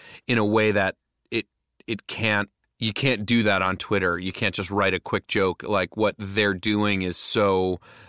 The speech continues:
so deep of a dive in, in research that it requires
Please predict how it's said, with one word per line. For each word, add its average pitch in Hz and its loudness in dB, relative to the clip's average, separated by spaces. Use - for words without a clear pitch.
so 117 2
deep 104 -2
of 95 -2
a 98 -2
dive 90 0
in, 95 -2
in 98 -2
research 98 -2
that 101 0
it 98 0
requires 101 0